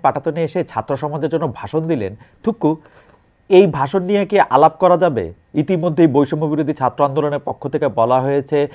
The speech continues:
এই ভাষণ প্র-, প্রচার করা যাবে না, এই ভাষণ নিয়ে কথা বলা যাবে না, যে এই ভাষণ প্রচার করবেন তাকে দালাল হিসেবে চিহ্নিত করা হবে। মানে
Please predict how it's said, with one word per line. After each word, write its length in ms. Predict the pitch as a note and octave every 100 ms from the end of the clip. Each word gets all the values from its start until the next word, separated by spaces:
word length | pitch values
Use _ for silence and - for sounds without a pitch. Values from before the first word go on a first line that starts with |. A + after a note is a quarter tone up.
| - -
এই 200 | D3 D3+
ভাষণ 440 | A2 A#2+ D3 C#3 B2+
প্র-, 200 | C3 C3+ -
প্রচার 300 | C#3 D3 C#3+
করা 220 | C#3 C3
যাবে 240 | C3+ B2
না, 260 | A#2+ C3+ B2+
এই 160 | A#2+ A#2
ভাষণ 320 | G#2 - B2+
নিয়ে 140 | B2+ A#2+
কথা 220 | A2 B2
বলা 220 | A#2+ C3
যাবে 200 | B2 B2
না, 120 | B2 A2+
যে 120 | A2+ C3+
এই 60 |
ভাষণ 300 | A2 A2 C3
প্রচার 280 | A#2 A#2+ B2
করবেন 320 | B2+ A2+ A#2+
তাকে 240 | A2 A2 A2
দালাল 380 | - F2+ G2 A#2
হিসেবে 240 | C#3 C3
চিহ্নিত 300 | C3+ A#2+ B2+
করা 240 | B2 A#2+ B2+
হবে। 180 | B2 C3 C3+ - - _ -
মানে 280 | D#3 D#3